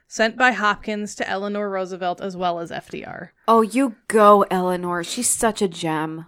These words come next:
Speaker 1: I know. Eleanor encouraged her husband to talk to her, and so it came about that Martha was invited to dinner at the White House to share stories of who and what she had seen.
Speaker 2: Holy shit.
Speaker 1: This dinner became an open invitation to visit any time to tell them more both about what she was doing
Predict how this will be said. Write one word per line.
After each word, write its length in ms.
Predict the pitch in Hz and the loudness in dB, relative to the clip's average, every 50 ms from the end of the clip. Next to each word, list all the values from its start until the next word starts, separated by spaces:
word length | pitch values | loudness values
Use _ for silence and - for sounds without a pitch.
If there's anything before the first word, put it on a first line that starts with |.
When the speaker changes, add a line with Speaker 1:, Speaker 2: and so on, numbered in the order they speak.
| _ | _
Speaker 1:
I 80 | 190 175 | -8 -8
know. 260 | 165 170 165 160 160 - | -8 -8 -10 -12 -6 -2
Eleanor 360 | 233 247 254 269 277 294 294 277 | 2 2 4 4 6 6 6 6
encouraged 580 | 262 233 - - 262 294 330 339 269 - - | 4 2 2 2 4 4 4 4 2 0 -2
her 80 | 330 302 | -2 0
husband 400 | 254 277 302 285 262 277 262 247 | 0 0 0 0 -2 -2 0 0
to 60 | 247 | -2
talk 360 | 247 - 269 285 320 320 - - | -2 0 0 2 2 0 0 -2
to 100 | 254 214 | -4 -2
her, 200 | 196 185 180 185 | 0 0 -2 -2
and 220 | - 208 208 202 | -4 -4 -6 -4
so 140 | - 220 220 | -2 -2 -2
it 100 | 208 214 | -4 -4
came 240 | - 247 262 285 339 | -2 -2 0 0 2
about 320 | 349 262 233 240 240 240 | 2 4 4 2 2 2
that 140 | 247 233 226 | -2 -2 -2
Martha 300 | 220 202 208 196 - 226 | -2 -2 -2 -2 -2 -4
was 180 | 220 214 196 226 | -4 -4 -4 -6
invited 400 | 226 220 208 190 185 190 190 190 | -6 -4 -4 -4 -4 -4 -8 -10
to 100 | - 202 | -10 -12
dinner 260 | 185 185 180 180 175 | -10 -10 -8 -8 -8
at 120 | 170 - | -8 -6
the 80 | 220 220 | -4 0
White 240 | 226 254 269 285 - | 2 2 2 2 2
House 320 | - 196 185 185 180 - | 0 0 0 0 -2 -4
to 100 | - 240 | -8 -8
share 240 | 233 - - 233 247 | -6 -4 -2 -2 -2
stories 460 | - - - 190 190 190 196 196 190 | -4 -6 -8 -6 -4 -4 -4 -6 -6
of 100 | 202 190 | -8 -10
who 160 | - - 190 | -6 -6 -4
and 140 | 185 190 190 | -4 -4 -6
what 160 | 180 - - | -8 -10 -10
she 140 | - - - | -12 -12 -12
had 140 | - - - | -12 -12 -12
seen. 280 | - - 233 202 180 165 | -10 -8 -8 -6 -6 -4
Speaker 2:
Holy 320 | 160 240 240 240 220 196 | -2 0 0 2 0 0
shit. 460 | 170 - - 226 214 208 180 160 - _ _ _ _ _ - | -2 -4 -2 0 0 0 0 -2 -4 _ _ _ _ _ -2
Speaker 1:
This 160 | 214 214 - 226 | -2 -2 -2 -2
dinner 340 | 208 262 294 311 269 233 208 | 0 2 4 4 4 4 4
became 320 | 220 208 - 226 214 208 | 2 2 4 4 4 4
an 80 | 202 - | 2 2
open 280 | 202 214 214 - - 240 | 2 2 4 2 2 2
invitation 640 | 254 247 240 269 - 220 202 196 180 - 214 202 | 2 2 0 0 0 0 0 -2 -2 -2 -4 -4
to 100 | 185 208 | -4 -2
visit 260 | 190 196 185 185 202 - | -2 -2 -2 -2 -4 -4
any 220 | - 208 208 220 226 | -4 -4 -2 -4 -4
time 440 | - - 190 190 190 190 190 190 185 | -4 -2 0 0 0 0 -2 -4 -8
to 80 | 208 | -10
tell 240 | - - 202 196 190 | -6 -2 -2 0 0
them 120 | 208 202 | 0 -2
more 240 | 196 196 190 190 185 | -2 -2 -4 -4 -4
both 280 | 180 190 175 180 175 - | -4 -4 -4 -4 -6 -6
about 240 | 190 185 175 170 180 | -4 -4 -4 -4 -4
what 120 | 180 185 | -6 -8
she 100 | - 196 | -8 -8
was 160 | 175 180 180 175 | -8 -8 -10 -10
doing 400 | 185 165 165 156 - - 180 | -10 -10 -10 -10 -12 -14 -14